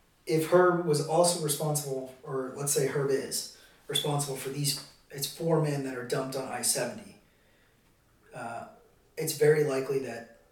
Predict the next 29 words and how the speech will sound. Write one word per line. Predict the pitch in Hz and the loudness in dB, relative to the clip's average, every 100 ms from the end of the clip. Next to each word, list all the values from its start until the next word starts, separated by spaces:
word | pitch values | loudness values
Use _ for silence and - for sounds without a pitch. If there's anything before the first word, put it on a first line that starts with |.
| _ _ _ | _ _ _
you | - 147 | -10 -8
know, | 127 123 - _ _ _ _ 202 | -8 -10 -16 _ _ _ _ -10
before | 147 - 190 180 | -8 4 8 8
he | |
bought | 165 170 - | 8 8 8
the | - | 4
farm, | 226 226 147 139 - - - - | 4 4 2 -2 -8 -14 -20 4
he | 190 | 8
had | 170 | 10
no | 165 | 8
place | 165 160 - | 6 6 6
to | 147 | 4
dump | 139 - | 0 0
bodies. | - - - - - _ _ _ _ - - - - | -2 -2 -6 -12 -14 _ _ _ _ -20 -20 -10 -2
By | 147 | 2
nineteen | 165 175 190 | 4 2 4
ninety-one, | 175 165 160 160 147 | 4 4 4 4 2
he | - | -2
does. | 143 143 120 - - - - | -4 -2 -2 -2 -4 -4 -12
He's | - 143 | -10 -4
got | 147 131 | 0 0
his | 135 - | 0 -4
farm, | 139 - - | -6 -6 -6
so | - | -8
he | 123 | -8
can | 120 | -6
dump | 113 127 - | -2 -2 -2
bodies | 120 113 - | -6 -6 -6
there. | - - - | -8 -10 -14